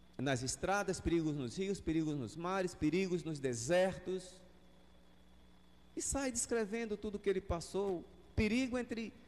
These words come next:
entre patrícios, perigo entre gentios, perigo entre os falsos irmãos, ele diz nesta carta.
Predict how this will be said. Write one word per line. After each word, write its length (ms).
entre 720
patrícios, 880
perigo 640
entre 320
gentios, 640
perigo 480
entre 200
os 180
falsos 920
irmãos, 880
ele 180
diz 500
nesta 300
carta. 520